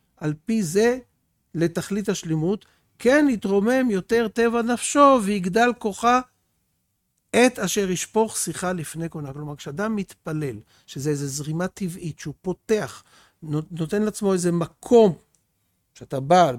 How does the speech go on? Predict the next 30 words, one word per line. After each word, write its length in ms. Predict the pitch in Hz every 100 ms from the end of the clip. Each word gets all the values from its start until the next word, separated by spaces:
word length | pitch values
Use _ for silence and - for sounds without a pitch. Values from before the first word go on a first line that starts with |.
| 135
לשמונה, 600 | 127 - 143 151 175 165
כשאתה 260 | - 147 139
בא 140 | 156
לתפילה, 380 | 175 - 165 165
אתה 200 | 165 151
פותח 540 | - 156 - 208 - 165
מקום, 460 | 147 202 190 135
אתה 120 | 131 143
ש-, 180 | - 165 151 _ _ -
שם 240 | 185 196
את 80 | 165
הכל 240 | 151 190
בצד, 380 | 165 156 190 175 - _ _
אתה 80 | -
פותח 300 | 156 185 196
מקום 300 | 190 190 185
להתחבר 800 | 175 - - 170 147 170 202 202 - _ _ 151
לתנועה 800 | 170 - - 202 196 196 226
הנפשית 600 | 240 226 - - 262 240
הזאת, 380 | 247 196 175 156 _ _
שנקראת 500 | - 180 180 214 214
געגוע 600 | 165 190 190 175 196 220
לטוב, 480 | 190 165 - 160 180 - _ _ _ _ _ _
כן? 320 | 156 175 254 - _ _ _ _ _ -
בשביל 560 | 160 160 185 208 294
שאתה 580 | 294 233 196 113 175 190
תהיה 260 | - 202 226
במקום 560 | 233 202 - 220 240
הטוב 360 | 220 - 220 220
הזה, 360 | 196 160 160